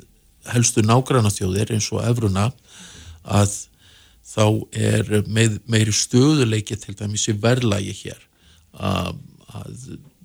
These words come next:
þá myndi, uh, hvað á ég að segja, að Kims flugur, já, það er nú kannski slæmt dæmi að því það eru framleiddir í Noregi, <laughs> en einhverja flugur framleiddar í Evrópu,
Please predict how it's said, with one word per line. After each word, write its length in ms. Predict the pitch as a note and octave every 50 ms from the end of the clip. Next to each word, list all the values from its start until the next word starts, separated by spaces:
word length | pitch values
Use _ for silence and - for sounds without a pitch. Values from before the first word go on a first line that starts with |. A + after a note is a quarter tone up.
| _ _ _ _ _ _ _ _ _ -
þá 100 | - A2+
myndi, 360 | G#2 G2+ G2+ G2 - A2 G#2 G2 G2+ G2+ G2+ G2+ G#2 G2+ G#2+ G2+ - -
uh, 340 | G2 F#2+ G2 G2 G2+ G2 G2 G2 - - - - _ _ _ - - - - - - - - - - - - - - - - - - - - -
hvað 180 | - - A#2+ A#2
á 60 | A#2
ég 80 | A#2 A#2
að 60 | -
segja, 260 | C#3 B2+ B2 A2 G#2 G#2 G2 -
að 240 | G#2+ A2 G#2+ G#2 G2+ G2+ G2+ -
Kims 500 | - - - C3+ C3 C#3+ D3 D3 C#3+ -
flugur, 640 | - - - C3+ C3 C3+ C3 B2 A#2+ A#2+ A#2 A2+ A2+ - - _ _ _ _ _ _ _ _ -
já, 160 | A2 A2 G#2+ G2
það 400 | F#2+ - - - A#2+ G2 G#2 G#2
er 80 | G#2
nú 100 | G2+ G#2
kannski 280 | - - A#2 - - G#2+
slæmt 220 | - A#2 A#2 - -
dæmi 220 | A#2+ A#2 A#2 A2+ G#2+
að 80 | G2+
því 140 | - - A2+ -
það 100 | - G#2+
eru 120 | G#2 G#2+
framleiddir 480 | G2 A2 G#2+ G#2 G#2 G#2+ G2+ - G#2+ G2
í 60 | F#2+
Noregi, 400 | G2+ A#2 C3 C3+ C#3 C#3+ D3 C#3+ G3 F#3 - - F#3+
<laughs> 280 | - - F#3+ - - B2+
en 140 | B2 B2
einhverja 320 | B2+ B2 A2+ - D3 C3+ C3
flugur 540 | - - D#3 C#3 D3 D3+ C#3+ C3+ D3 C3+ C#3
framleiddar 580 | - D#3+ C#3+ C#3 C#3+ C#3 C3+ C3 - C#3+ C#3+
í 80 | - A#2
Evrópu, 520 | A#2 B2+ A#2 C#3 D3+ C#3+ C#3+ - F3 E3+